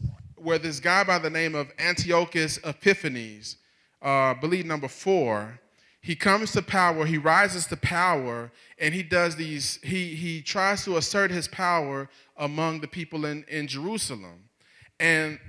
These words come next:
the Greek-speaking Jews at that time had an affinity. They felt that, you know what,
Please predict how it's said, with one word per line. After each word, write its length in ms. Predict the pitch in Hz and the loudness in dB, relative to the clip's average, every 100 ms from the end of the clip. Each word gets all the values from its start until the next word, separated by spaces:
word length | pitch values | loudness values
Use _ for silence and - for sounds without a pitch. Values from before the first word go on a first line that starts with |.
| - | -6
the 120 | 160 | -6
Greek-speaking 1600 | 147 151 185 247 233 - _ - - - 208 170 185 170 160 151 - | -6 -2 0 2 0 -8 _ -4 -2 0 -2 -2 -2 -2 -4 -8 -12
Jews 720 | 135 127 196 151 117 110 107 - | -4 0 4 4 2 -4 -8 -6
at 180 | 165 147 | -2 0
that 200 | 185 190 | 2 2
time 500 | - 180 147 139 139 - _ | 2 0 0 0 -4 -8 _
had 240 | 185 175 | 0 0
an 140 | 175 156 | 0 -4
affinity. 840 | - 220 233 180 - 127 110 113 - _ | -4 -2 0 0 -2 -6 -8 -14 -20 _
They 180 | 151 208 | -2 -2
felt 380 | - 208 185 160 | 2 2 4 2
that, 160 | 160 | -2
you 120 | 175 202 | -2 2
know 180 | 185 | 2
what, 340 | 180 196 190 | 4 4 2